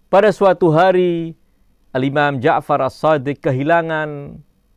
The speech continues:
kendaraan beliau. Onta beliau lari sehingga tidak ketahuan kemana. Lalu Al-Imam As-Sadiq alaihissalam berjanji di hadapan beberapa sahabatnya,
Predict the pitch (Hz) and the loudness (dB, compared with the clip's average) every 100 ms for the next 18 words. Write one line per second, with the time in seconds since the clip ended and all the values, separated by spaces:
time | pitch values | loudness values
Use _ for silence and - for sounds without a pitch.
0 | _ _ - 147 147 151 - 143 117 143 | _ _ -6 2 4 4 0 -4 -6 -6
1 | 147 98 87 _ _ _ _ _ _ _ | -6 -8 -10 _ _ _ _ _ _ _
2 | _ _ _ _ _ _ _ _ - 208 | _ _ _ _ _ _ _ _ 0 0
3 | 180 190 165 180 196 190 185 214 202 180 | 2 0 2 0 0 2 2 2 0 -4
4 | 156 _ _ - _ _ 185 170 185 190 | -12 _ _ -20 _ _ -2 2 2 2
5 | 170 - - 180 175 170 165 143 156 143 | -2 -2 -2 0 2 0 -4 -4 -4 -4
6 | 117 107 107 _ _ _ _ _ _ _ | -8 -10 -16 _ _ _ _ _ _ _
7 | _ _ _ _ 127 151 151 147 147 143 | _ _ _ _ 0 2 2 0 -2 -2
8 | 135 - 147 135 131 131 135 - 139 143 | -6 0 0 2 0 0 0 -2 0 0
9 | 135 123 - _ _ _ _ _ _ _ | 0 -6 -18 _ _ _ _ _ _ _
10 | - 113 160 185 170 170 120 - _ _ | -4 2 2 2 -2 -4 -6 -14 _ _
11 | _ _ 123 127 170 196 190 180 170 190 | _ _ 2 4 4 2 0 0 2 2
12 | 196 190 185 - _ _ _ - 165 175 | 4 2 0 -6 _ _ _ -2 2 2
13 | 156 185 156 127 | 2 0 -2 -10